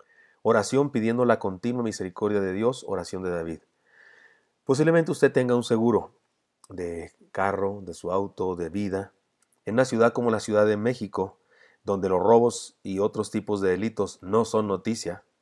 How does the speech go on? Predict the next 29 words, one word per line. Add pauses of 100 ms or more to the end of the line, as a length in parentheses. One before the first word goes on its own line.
(180)
y
digo
no
son
noticia
porque
las
noticias
son
asuntos
nuevos,
extraordinarios, (460)
pero
en
nuestro
caso
es
tan
normal
que
ya
nos
acostumbramos,
es
asunto
de
todos
los
días,